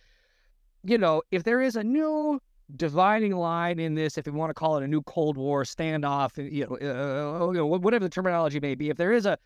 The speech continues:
if there's a, if there is a Cold War style dividing line, it's not in Germany anymore, it's in Ukraine. And one of the key elements of success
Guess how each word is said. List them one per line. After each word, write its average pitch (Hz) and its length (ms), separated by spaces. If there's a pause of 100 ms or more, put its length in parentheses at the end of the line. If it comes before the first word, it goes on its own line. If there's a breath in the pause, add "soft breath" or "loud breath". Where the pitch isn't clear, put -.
(200)
if 170 120
there's 254 180
a, 214 180
if 196 80
there 226 140
is 196 60
a 185 60
Cold 226 280
War 190 180
style 170 300
dividing 151 460
line, 143 240
it's 139 100
not 208 140
in 156 80
Germany 151 360
anymore, 139 300
it's 131 120
in 143 100
Ukraine. 123 420 (640)
And 196 160
one 233 300
of 196 420
the 180 440
key 220 920 (260)
elements 233 380
of 185 100
success - 640